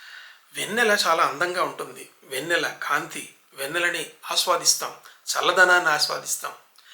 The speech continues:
కానీ వెన్నెలకు పరిమళం ఉండదు, పరిమళం సువాసన ఉండదు కదా. కానీ బంగారానికి తావిరబ్బినట్టుగా అని చెప్తుంటాం, కానీ వెన్నెలకే పరిమళంగా ఉంటే ఎలా ఉంటుందో నువ్వు అలా ఉన్నావు అని చెప్తాడు అనమాట కవి.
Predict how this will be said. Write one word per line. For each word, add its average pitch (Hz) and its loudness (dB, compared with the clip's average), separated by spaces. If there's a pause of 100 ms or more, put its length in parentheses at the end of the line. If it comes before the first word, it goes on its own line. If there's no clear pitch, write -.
(320)
కానీ 170 0
వెన్నెలకు 180 0
పరిమళం 170 0
ఉండదు, 135 -8 (520)
పరిమళం 196 0 (200)
సువాసన 180 4
ఉండదు 180 -2
కదా. - -10 (480)
కానీ 175 -2 (180)
బంగారానికి 214 8
తావిరబ్బినట్టుగా 190 6
అని 180 4
చెప్తుంటాం, 170 -4
కానీ 175 2
వెన్నెలకే 202 4
పరిమళంగా 190 4
ఉంటే 196 0 (240)
ఎలా 170 8
ఉంటుందో 190 2
నువ్వు 180 4
అలా 151 8
ఉన్నావు 151 0
అని 175 -4
చెప్తాడు - -6
అనమాట - -6
కవి. 71 -4